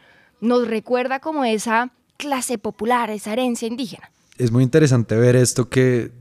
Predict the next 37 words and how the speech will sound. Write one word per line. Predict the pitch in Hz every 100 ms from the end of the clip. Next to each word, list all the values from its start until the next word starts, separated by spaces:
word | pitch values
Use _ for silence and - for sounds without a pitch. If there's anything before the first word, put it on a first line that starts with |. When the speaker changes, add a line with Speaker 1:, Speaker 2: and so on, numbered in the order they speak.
| 110
Speaker 2:
deja | 120 123 113 113
de | 123 127
ser | 120 110
un | 107
ritual | 117 113 123 117
y | 110
se | 113
termina | 123 113 104 95
convirtiendo | 107 117 107 104 98
en | 95
juego, | - 135 113 110
pero | 120 120 107 -
pierde | - 120 110
todas | 101 117
las | 120 117
características | - 117 - 104 101 98 107 104
de | 110
un | 98
ritual, | - 90 139 120 90
porque | 95 95 101
un | 95
ritual | 92 107 107
es | 110 104 -
bien | 107 123 123
importante | 117 123 - 107 104
para | 98 113 117 113 107
las | 110 -
culturas | 110 95 135 131 120
porque | - 117 - 101 92 - -
de | 110
cierta | 110 101 101
forma | 113 110 110 110 110 - - -
te | 120
está | - 113
mostrando | 107 101 120 120 117
un | 117
mito. | 143 127 - 85